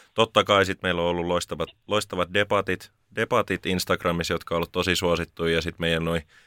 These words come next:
Twitterin live-seurannat, live-seurannat, joista käytännössä tää eläminen on koos-, koostunut.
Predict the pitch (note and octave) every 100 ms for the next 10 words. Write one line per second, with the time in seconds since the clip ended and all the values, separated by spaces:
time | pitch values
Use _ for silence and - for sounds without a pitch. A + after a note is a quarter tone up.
0 | _ - G2 G2 F#2 F2 F#2 F#2 F2 E2
1 | D#2+ D#2 D#2 D#2 - _ _ _ _ -
2 | C3+ C3+ G#2 F#2 F2 E2+ E2 E2+ D#2+ -
3 | - E2+ E2+ E2 - E2+ D#2+ - _ F#2
4 | F2 E2 D#2+ E2 - F2+ F#2 - B2 A#2+
5 | G2+ - E2+ D#2 -